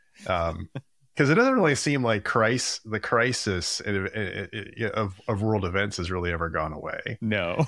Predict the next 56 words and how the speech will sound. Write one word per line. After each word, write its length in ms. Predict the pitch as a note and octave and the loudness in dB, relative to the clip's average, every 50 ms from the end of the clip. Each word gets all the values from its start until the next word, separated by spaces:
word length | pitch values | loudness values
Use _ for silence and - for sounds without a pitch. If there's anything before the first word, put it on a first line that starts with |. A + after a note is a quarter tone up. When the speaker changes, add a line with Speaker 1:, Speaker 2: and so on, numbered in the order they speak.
| - | 0
Speaker 1:
You 120 | G2+ F#2 E2+ | 0 -2 -2
know, 340 | E2 D#2+ D#2+ D#2+ E2+ F2+ - - - | -2 -2 -2 -4 -6 -8 -8 -4 -2
you 100 | A#2+ G#2+ | 0 2
know, 160 | G2+ G#2 G#2+ | 4 4 4
it's 140 | A#2 - - | 2 2 2
just 160 | C#3 B2 - | 2 4 4
sort 220 | - E3+ D3+ C3+ | 4 4 6 4
of 100 | C3 A2 | 4 4
been 300 | G#2+ B2 A#2 A#2 A2+ A2+ | 4 4 4 6 4 4
like, 400 | A2 G#2+ G2+ G2+ G2 G2+ G2+ F2+ | 4 4 4 4 4 2 2 0
Speaker 2:
<laughs> 60 | - | -2
Just 200 | - - D#3 A#2 | -2 0 2 2
a 40 | G2+ | 4
Speaker 1:
you 40 | F#2 | 2
know, 80 | F#2 F#2 | 2 2
Speaker 2:
different 120 | C3 A#2+ | 2 2
Speaker 1:
there's 140 | B2 A#2+ A2+ | 2 4 4
just 200 | D3 C#3 - - | 4 4 4 4
Speaker 2:
version. 240 | C#3+ A#2+ G#2 G2+ G2 | 4 4 4 4 4
Speaker 1:
been 20 | |
more. 380 | A2+ A#2 F2+ D#2+ - - - - _ - C3+ B2+ - | 4 4 4 2 -2 -4 -8 -12 _ -12 -12 -8 -6
Speaker 2:
Yeah. 140 | A#2+ A#2+ A#2 | -4 -2 -2
Speaker 1:
There's 140 | - G2+ | 0 0
just, 140 | A#2+ A#2+ E3+ | 0 0 2
yeah, 160 | C#3 A#2+ F2 | 2 2 0
different 320 | E2+ F2+ B2+ A#2 - A#2 F#2+ | 2 0 2 4 4 4 4
versions, 580 | G2+ A2+ A2+ A2 - A#2+ A#2 A2+ G#2 G2 F#2 | 4 2 2 4 4 4 4 2 2 0 -2
d-, 40 | G#2+ G2 - | -4 -4 -2
more 280 | A2 G#2 A2 A#2 A#2 A#2 | 0 0 2 2 4 4
of 80 | G#2+ | 4
them. 240 | A2+ A2+ G#2+ G#2+ G#2 | 4 4 4 2 2
And 140 | G2 G2 F#2+ | 0 -2 -2
so 340 | - - G2+ F#2+ F#2 F#2+ - - - - - - - - - | -2 0 2 2 2 0 -2 -8 -16 -20 -20 -20 -20 -18 -12
Speaker 2:
Yeah. 180 | - A#2 G#2+ G#2 | -8 -2 2 4
Speaker 1:
your 160 | C3 C#3 D3+ | 4 6 6
listeners 560 | C3+ C#3 C#3 - - A#2 G#2+ G#2 G2 G2 - | 6 4 4 4 2 0 0 0 0 0 -2
can 140 | - - G#2 | -4 -4 -4
be 100 | G2 G#2 | -2 0
like, 280 | G#2 G#2 G2+ G2+ G2+ - - - | 0 2 0 0 -2 -6 -10 -10
"Whoa, 400 | G#2+ G#2+ G#2 A#2+ G#2 F#2+ G2+ - - - - _ _ _ _ _ _ _ - - - F3+ - - - - - - - _ - - _ - - - - - - - - _ _ - C#3 - _ | -6 -4 -2 0 -2 -2 -4 -8 -12 -18 -20 _ _ _ _ _ _ _ -20 -12 -10 -10 -10 -10 -14 -20 -20 -20 -20 _ -20 -20 _ -20 -18 -18 -18 -18 -20 -20 -20 _ _ -18 -18 -12 _
we 120 | - C3 B2+ | -4 -4 0
thought, 320 | - D#3+ D#3 D#3+ D3+ D3+ | 4 4 4 6 4 4
you 100 | D#3 D3 | 4 4
know, 100 | D3 C#3 | 6 6
he 120 | C#3 D#3+ | 6 6
was 160 | E3 D#3 C3 D#3+ | 6 6 8 6
on 180 | E3 E3+ E3 | 6 6 6
the 160 | D3 C#3 D3 | 6 6 6
edge 440 | D#3+ E3 D3+ C3 A#2 A2+ G#2 G2+ - | 8 8 8 6 6 4 2 0 0
in 100 | A#2+ A2+ | 0 0
twenty 340 | G#2 - - C#3+ B2+ A#2+ A#2 | 0 0 2 2 2 2 0
twenty, 460 | A2 - - C3+ C3+ A#2+ G#2+ G2+ G2 | -2 0 0 2 2 2 2 2 0
and 140 | G2+ G2+ G2+ | 0 0 0
now 180 | G#2 A2 A2 A2 | 0 0 0 0
he's 180 | G#2+ G2 - | -2 -2 -2
really, 380 | A#2 A#2+ A#2+ A#2 A2 G#2+ A2 | 0 2 2 4 4 4 2